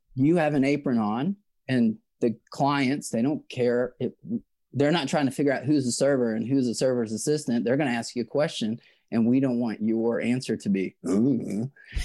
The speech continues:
And so, you know, I was totally, I, I was super overwhelmed,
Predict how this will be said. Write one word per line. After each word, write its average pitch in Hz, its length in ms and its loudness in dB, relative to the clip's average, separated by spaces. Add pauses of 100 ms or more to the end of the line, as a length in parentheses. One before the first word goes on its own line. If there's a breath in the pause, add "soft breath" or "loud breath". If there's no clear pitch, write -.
(140 loud breath)
And 139 160 2
so, 131 200 2
you 143 120 4
know, 139 160 2
I 170 160 4
was 220 220 2
totally, 196 560 4 (100)
I, 156 240 0
I 185 40 4
was 170 280 2
super 208 880 2
overwhelmed, 175 800 2